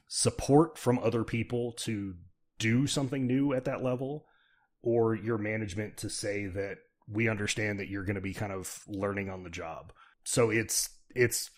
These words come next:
right place, right mindset, right time, I would say, is kind of the, the key combination for a lot of people, because normally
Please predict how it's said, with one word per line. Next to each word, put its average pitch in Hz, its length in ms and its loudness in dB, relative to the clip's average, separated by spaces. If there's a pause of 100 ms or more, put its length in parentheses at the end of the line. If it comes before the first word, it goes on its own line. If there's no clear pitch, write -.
(100)
right 117 480 4
place, 120 460 0
right 110 240 0
mindset, 113 480 0
right 113 200 0
time, 131 300 -2
I 147 80 0
would 147 160 -2
say, 151 220 4
is 127 120 0
kind 113 220 -4
of 98 120 -6
the, 101 280 -4
the 101 80 -8
key 110 220 -4
combination 104 580 -8
for 104 140 -10
a 101 60 -4
lot 98 180 -8
of 95 80 -12
people, 113 340 -8
because 98 640 -10
normally 110 840 0